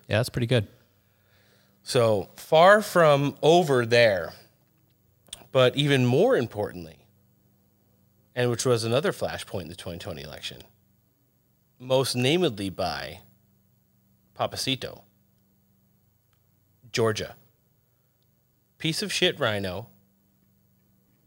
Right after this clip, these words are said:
Speaker 2: Brian Kemp, and his Secretary of State, Brad Raffensperger,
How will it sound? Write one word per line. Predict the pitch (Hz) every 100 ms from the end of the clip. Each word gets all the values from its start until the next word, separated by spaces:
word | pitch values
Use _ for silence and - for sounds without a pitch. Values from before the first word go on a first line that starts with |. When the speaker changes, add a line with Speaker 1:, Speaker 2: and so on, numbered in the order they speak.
| _ -
Speaker 2:
Brian | 110 110 131
Kemp, | - 82 85 - _ _ _ -
and | 107
his | 107 -
Secretary | 117 123 135 131
of | 131
State, | - 95 87 - _ _
Brad | 104 101 98 - _ 90
Raffensperger, | 101 101 101 92 - 71 62